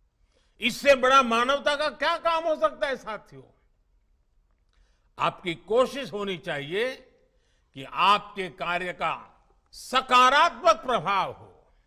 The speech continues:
आपके काम से सामान्य मानवी का जीवन बेहतर हो, व्यवस्थाओं पर उसका विश्वास बढ़ना चाहिए। मेरा आप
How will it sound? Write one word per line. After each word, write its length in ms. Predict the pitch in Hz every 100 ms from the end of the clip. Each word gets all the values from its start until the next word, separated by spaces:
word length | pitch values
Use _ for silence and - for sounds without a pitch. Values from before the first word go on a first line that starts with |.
| _ _ _ _ _ _ _ _ _
आपके 420 | 156 220 226 233 214
काम 420 | 240 277 294 277
से 460 | 180 123 - _ _ _ _ _ _ _
सामान्य 840 | - - 262 294 302 285 254 185 156
मानवी 560 | 147 226 247 240 226
का 220 | 226 165
जीवन 560 | 123 104 196 247 220 156
बेहतर 540 | 110 170 233 233 226
हो, 180 | 151 - - _ _ _ _ _ _ _ _ 104
व्यवस्थाओं 720 | 139 226 226 226 208 196 190
पर 200 | 185 170
उसका 300 | 165 - 175
विश्वास 560 | 139 156 - 190 185 143
बढ़ना 500 | 123 151 185 226 214
चाहिए। 600 | - 143 107 90 _ _ _ _ _ _ _ _ _ _ _ _ _ _
मेरा 260 | 110 135 139
आप 400 | 143 170 156